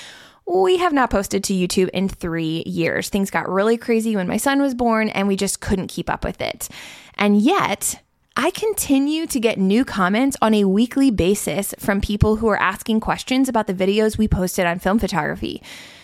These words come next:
YouTube is the second largest search engine on the planet, especially for people looking for how-to help. So while YouTube hasn't been an active part of our marketing strategy for three years,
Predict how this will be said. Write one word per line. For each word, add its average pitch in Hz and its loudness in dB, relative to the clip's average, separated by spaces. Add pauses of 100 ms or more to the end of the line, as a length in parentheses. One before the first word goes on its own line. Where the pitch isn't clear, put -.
(140)
YouTube 269 2
is 269 0
the 226 0
second - -2
largest 208 0
search - -2
engine 208 2
on 185 2
the 185 0
planet, 170 -4 (280)
especially 226 0
for 226 -2
people 220 0
looking 196 -2
for 202 -2
how-to 170 -2
help. - -2 (400)
So 247 4
while 226 2
YouTube 269 2
hasn't 247 0
been 220 2
an 202 -2
active 226 -2
part 208 2
of 196 -6
our 180 2
marketing 180 0
strategy 254 0
for 202 -2
three 190 -4
years, 202 0